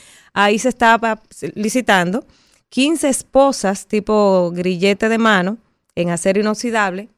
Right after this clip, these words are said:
quince spray de gas pimienta, mil sesenta linternas recargables tipo, eh, de fuente de luz led,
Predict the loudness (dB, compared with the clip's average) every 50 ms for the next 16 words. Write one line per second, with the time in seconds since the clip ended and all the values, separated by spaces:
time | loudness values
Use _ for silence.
0 | _ _ -6 -4 -4 -4 -2 -4 -4 -4 -6 -8 -6 -4 -2 -2 -2 -2 -2 -4
1 | -4 -2 0 0 0 0 -2 -4 -8 -8 -8 -8 -6 -4 -4 -2 -4 -4 -4 -6
2 | -8 -8 _ _ _ _ _ _ _ _ _ _ _ _ -4 -2 0 0 0 -2
3 | -2 -4 -4 -2 -2 -2 -2 -2 -4 -2 0 0 0 0 -2 -4 -6 -4 -4 -6
4 | -6 _ -2 -2 0 0 0 -2 -2 -2 -2 -2 -4 -4 -4 -4 -4 -4 -4 -4
5 | 0 2 2 4 4 2 2 -2 -2 -4 -6 _ -4 -4 -4 -4 -4 -4 -2 0
6 | 2 2 2 0 0 0 -2 -2 -2 -2 -4 -6 -4 -4 -4 -4 -4 -4 -4 -2
7 | -2 -4 -4 -4 -2 -2 -2 -2